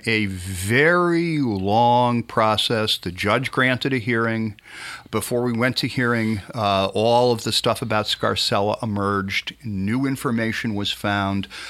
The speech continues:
Uh, Shabaka had managed to find a couple of witnesses who were there with, um, uh, Harley Young, the, the star eyewitness, who were in the building with him,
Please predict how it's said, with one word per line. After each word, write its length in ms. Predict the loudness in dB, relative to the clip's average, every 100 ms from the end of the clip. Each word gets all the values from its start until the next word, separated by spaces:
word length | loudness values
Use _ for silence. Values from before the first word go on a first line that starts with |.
| -14
Uh, 180 | -6 -2
Shabaka 580 | -2 -2 2 2 2 0
had 100 | 0
managed 380 | 0 0 0 -2
to 80 | -4
find 320 | -2 -2 -2
a 20 |
couple 360 | -2 -2 -2 -4
of 100 | -2
witnesses 720 | -2 -2 -2 -2 -2 -2 -2 -6 -16
who 300 | -8 -2 0
were 360 | 2 4 4 4
there 640 | 2 2 4 4 4 0 -2 -12 -14
with, 640 | -8 -2 2 4 2 -4 -8 -14 -20 -18
um, 580 | -6 -2 0 0 0 -4 -6
uh, 260 | -2 -2
Harley 480 | -2 0 2 4 2
Young, 540 | 2 2 2 0 -4
the, 360 | -4 -4 -2 -4 -6
the 160 | -4
star 320 | -2 0 2
eyewitness, 440 | 2 0 -2 -2 -2
who 100 | -2
were 120 | 0
in 120 | 0
the 100 | 0
building 640 | 0 0 0 2 0 0
with 200 | 0 -2
him, 360 | -2 -2 -2 -4